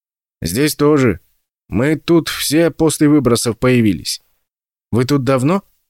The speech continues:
Семь лет почти. Так к чему это я все? Я задумался, формулируя. В общем, когда мы с женой ушли из первого мира, того, в котором встретились, я на краткое время оказался в мире своем.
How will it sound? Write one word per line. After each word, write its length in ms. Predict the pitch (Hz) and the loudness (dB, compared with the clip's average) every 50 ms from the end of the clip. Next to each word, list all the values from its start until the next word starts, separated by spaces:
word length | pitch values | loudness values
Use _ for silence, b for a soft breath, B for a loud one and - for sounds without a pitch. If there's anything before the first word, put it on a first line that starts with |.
| _ _ _ | _ _ _
Семь 300 | - - - 139 175 175 | -8 -4 -2 0 0 2
лет 420 | 151 175 185 151 - - - - _ _ | 2 2 0 0 -4 -8 -16 -16 _ _
почти. 480 | - 113 110 - - - - - 101 _ _ _ _ _ _ _ _ _ _ _ _ _ _ _ _ _ | -2 -2 -2 -2 -4 -8 -8 -10 -12 _ _ _ _ _ _ _ _ _ _ _ _ _ _ _ _ _
Так 180 | - 123 120 - | -6 -6 -6 -6
к 100 | - - | -8 -10
чему 320 | - - 151 165 185 175 | -8 -4 -2 0 0 0
это 220 | 151 117 101 - 104 | 0 0 0 0 0
я 180 | 101 98 95 | 0 0 0
все? 340 | 90 - - - 85 76 - - _ _ _ _ _ _ _ _ _ _ _ _ _ _ - | -2 -4 -8 -10 -10 -12 -14 -16 _ _ _ _ _ _ _ _ _ _ _ _ _ _ -6
Я 180 | 104 107 131 156 | -4 -2 -2 -2
задумался, 520 | 151 165 147 147 156 151 147 139 - - | -2 -2 0 2 2 2 2 0 0 -4
формулируя. 680 | 120 - 131 120 123 131 123 113 98 - 80 73 - - _ _ _ _ _ _ _ _ | -4 -2 0 2 2 2 2 2 0 -2 -4 -8 -10 -14 _ _ _ _ _ _ _ _
В 100 | - 104 | -4 -2
общем, 380 | 143 170 - - - 165 156 139 | -2 -2 -2 -4 -4 -2 -4 -4
когда 400 | - - 139 131 120 113 160 170 | -4 -4 -6 -6 -4 -2 -2 0
мы 160 | 160 160 151 | 0 0 -2
с 20 | |
женой 420 | 123 110 123 147 151 165 165 151 135 | -2 -2 -2 -2 0 0 0 0 0
ушли 340 | 127 117 - - 156 165 151 | 0 0 0 0 2 2 2
из 120 | 127 - | 0 0
первого 360 | - - 156 147 139 135 131 | -2 -2 0 2 2 2 2
мира, 320 | 123 131 160 170 156 127 101 | 2 2 0 0 0 -2 -2
того, 320 | - 107 104 107 127 135 | 0 0 2 2 2 2
в 80 | - - | 0 0
котором 360 | - 113 - 120 127 117 107 | -4 -2 -2 0 -2 -2 -2
встретились, 680 | - - - 165 180 156 - 113 85 78 - - - _ _ | -4 -2 -2 -2 -2 -2 -4 -6 -6 -6 -8 -8 -10 _ _
я 240 | - 104 98 135 160 | -8 -4 -2 0 0
на 140 | 175 156 139 | 0 -2 -2
краткое 500 | - - 143 165 - - - 147 143 135 | -4 -2 -4 -4 -4 -4 -2 0 0 0
время 300 | 120 135 160 160 156 143 | 2 2 2 2 0 0
оказался 560 | 127 - 143 123 147 151 151 147 - - 143 | 0 -2 -2 0 0 0 0 0 -2 -4 -2
в 40 | 131 | 0
мире 300 | 120 127 151 151 147 143 | 0 2 2 2 2 2
своем. 580 | - - - 151 165 165 156 147 101 - - | 0 -2 -2 0 2 2 2 2 0 0 -6